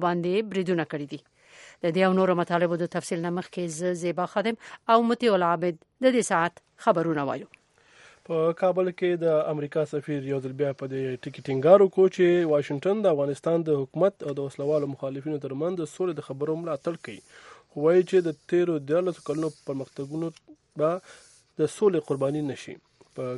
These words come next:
Speaker 2: کابل کې د امریکا سفیر مایکل مکینلي دا خبره د هغو اندېښنو له کبله وکړه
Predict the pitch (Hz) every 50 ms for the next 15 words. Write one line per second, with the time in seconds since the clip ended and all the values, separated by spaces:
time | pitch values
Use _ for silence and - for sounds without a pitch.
0 | - - 151 165 175 208 208 - - 214 196 196 180 175 156 - 180 170 151 -
1 | 160 151 139 - - 180 170 160 156 180 190 202 202 196 180 156 143 143 - -
2 | 147 147 147 143 139 - 143 143 147 156 160 170 180 175 156 151 143 135 - 143
3 | 139 139 147 143 143 156 190 - - - - _ _ - 127 - 160 165 156 147
4 | 156 151 147 143 147 147 - 151 151 143 143 - - 139 139 143 135 135 147 147
5 | - 170 175